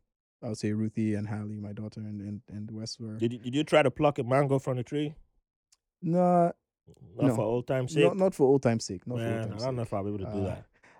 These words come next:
Speaker 1: I rem-, I mean,
Speaker 2: You
Speaker 1: as
Speaker 2: know,
Speaker 1: a child,
Speaker 2: long,
Speaker 1: as a child, that
Speaker 2: long
Speaker 1: was, uh,
Speaker 2: stick.
Speaker 1: yeah, yeah. Well, we used
Speaker 2: Where
Speaker 1: to use
Speaker 2: did you get
Speaker 1: stones,
Speaker 2: those?
Speaker 1: stones to,
Speaker 2: Man,
Speaker 1: to
Speaker 2: I, I, did,
Speaker 1: to
Speaker 2: did you, how many glasses did you break? Louvers?
Speaker 1: Yeah,
Speaker 2: People
Speaker 1: round
Speaker 2: say.
Speaker 1: Louvre blades. <laughs>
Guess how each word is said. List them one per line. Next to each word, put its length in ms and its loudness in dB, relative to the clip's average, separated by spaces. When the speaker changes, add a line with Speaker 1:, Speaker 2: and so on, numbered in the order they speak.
Speaker 1:
I 80 8
rem-, 300 10
I 60 6
mean, 180 10
Speaker 2:
You 80 -6
Speaker 1:
as 80 2
Speaker 2:
know, 80 6
Speaker 1:
a 40 8
child, 220 10
Speaker 2:
long, 120 10
Speaker 1:
as 60 8
a 80 12
child, 260 12
that 60 12
Speaker 2:
long 80 12
Speaker 1:
was, 160 8
uh, 160 10
Speaker 2:
stick. 100 8
Speaker 1:
yeah, 200 6
yeah. 220 2
Well, 240 6
we 100 4
used 80 8
Speaker 2:
Where 80 8
Speaker 1:
to 60 2
use 140 2
Speaker 2:
did 60 8
you 60 10
get 40 10
Speaker 1:
stones, 100 8
Speaker 2:
those? 220 4
Speaker 1:
stones 360 -2
to, 80 -4
Speaker 2:
Man, 360 4
Speaker 1:
to 60 4
Speaker 2:
I, 40 6
I, 60 6
did, 220 -10
Speaker 1:
to 140 -2
Speaker 2:
did 180 -2
you, 180 2
how 100 6
many 180 0
glasses 400 2
did 80 -6
you 60 -4
break? 360 -6
Louvers? 540 0
Speaker 1:
Yeah, 140 -4
Speaker 2:
People 120 4
Speaker 1:
round 200 8
Speaker 2:
say. 60 4
Speaker 1:
Louvre 200 8
blades. 400 2
<laughs> 100 6